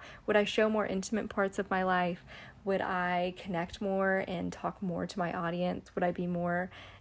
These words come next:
excited on camera? Would I feel more comfortable and more myself on camera instead of so robotic? Like, what are the feelings that I'm gonna feel if I was already that person that has X amount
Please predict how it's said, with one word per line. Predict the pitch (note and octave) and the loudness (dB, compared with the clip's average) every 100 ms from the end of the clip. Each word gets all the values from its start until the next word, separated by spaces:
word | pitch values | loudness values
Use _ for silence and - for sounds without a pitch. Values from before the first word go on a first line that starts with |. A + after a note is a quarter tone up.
| - | -4
excited | G3+ - - F3+ F3+ A3 | -2 0 0 0 2 2
on | A3+ A3 | 2 0
camera? | - A#3+ A3+ A3 A3 | 0 0 0 2 2
Would | G#3+ F3 | 2 2
I | F3 | 0
feel | - G3 F#3 | 0 0 2
more | F3+ | -2
comfortable | F#3 - F3 - G3+ G3+ | -4 -4 -2 0 2 2
and | F#3+ | 2
more | F3 | 0
myself | E3+ E3+ - - E3+ F3+ F#3 | 0 -2 -4 -2 0 0 0
on | A3+ A3+ | 0 0
camera | A#3+ A3+ A#3 A#3 | -2 0 0 0
instead | G#3 - F#3 | -2 -4 -6
of | F#3+ | -6
so | - F#3+ | -2 0
robotic? | F3+ E3+ F3+ F#3 F#3+ F#3 | 2 2 4 4 4 0
Like, | F#3 - - - - | -2 -4 -10 -12 2
what | A3 | 6
are | B3+ | 8
the | C#4 | 8
feelings | - G#3 G3+ G3+ G#3 - - F#3+ | 6 4 4 2 -2 -6 -6 0
that | F3 E3+ - | 2 2 0
I'm | F#3+ | -2
gonna | F#3 F#3 | -2 -4
feel | - F#3 F3 F3 | -2 0 2 0
if | G3 | -2
I | F3+ | -2
was | E3+ F3 | -2 -2
already | - F3+ F3 E3+ | 0 0 2 0
that | E3+ E3+ - | 2 0 0
person | - F#3+ - F3+ E3+ | -4 -4 -4 -4 -2
that | E3 E3 - - - - - | -2 -2 -6 -12 -20 -20 -16
has | - F3+ E3+ | -4 -2 -2
X | - E3+ - | -2 -4 -4
amount | E3 D#3+ D#3+ | -2 -2 -2